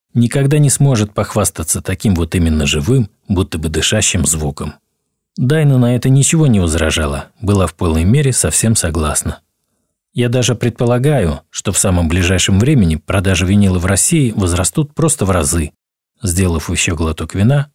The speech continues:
сонно пробормотал Михаил. «Малиновое вино», пел с пластинки суперпопулярный некогда, да и сейчас ещё вполне даже известный и всенародно любимый автор и исполнитель, и барабаны вторили его голосу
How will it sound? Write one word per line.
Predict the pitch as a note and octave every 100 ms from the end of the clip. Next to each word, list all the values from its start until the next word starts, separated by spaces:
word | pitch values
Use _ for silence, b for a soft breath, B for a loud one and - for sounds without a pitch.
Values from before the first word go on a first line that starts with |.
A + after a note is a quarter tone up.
| -
сонно | - D3 A2+
пробормотал | - E2+ E2 E2+ E2+ A#2 A2
Михаил. | E2 - C#2+ C2+ C2 _ _ _ _ _ _ _ _ -
«Малиновое | F2 G2 C#3 C3 A2+ A2+
вино», | G#2+ G2 E2+ D#2 E2 _
пел | - F2
с | -
пластинки | F#2 E2+ G2 D#2 -
суперпопулярный | E2+ G2+ E2 D#2+ D#2+ F2+ G#2+ B2 A#2+
некогда, | G#2+ G#2 G#2 G2 F#2 - _
да | G2
и | D#2
сейчас | F#2+ E2+ A2+ -
ещё | - E2
вполне | - E2 D#2+ D2
даже | D2 C#2 D2
известный | - D#2 F#2 C3+ - A2 G#2+ _ _
и | -
всенародно | - F#2 E2 E2+ E2+ E2+
любимый | D#2+ D#2 D#2+ D2 -
автор | A#2 - G2
и | E2
исполнитель, | - E2 D#2+ A#2 A#2 G#2+ - _ _ -
и | A2+
барабаны | G2+ G#2 A#2+ D3+ B2+
вторили | - B2 A#2+ G#2
его | G2 F#2
голосу | E2 F2 D#2 - D#2+